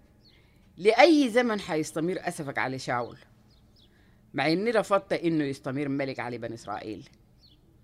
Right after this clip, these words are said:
شيل لك قزازة زيت مليانة وخليك جاهز عشان أرسل لك يسا في بيت لحم، لأني اخترت واحد من أولاده عشان يكون ملك بدل شاول."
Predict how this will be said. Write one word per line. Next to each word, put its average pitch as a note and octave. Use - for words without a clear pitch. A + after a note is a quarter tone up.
شيل D#3+
لك F#3
قزازة C3
زيت E3+
مليانة C#3
وخليك C3
جاهز D3+
عشان B2+
أرسل A#2+
لك C#3
يسا B2+
في B2+
بيت A#2
لحم، C3
لأني C#3
اخترت F3+
واحد C#3+
من B2
أولاده B2
عشان G#3
يكون G#3
ملك D#3
بدل A#2
شاول." -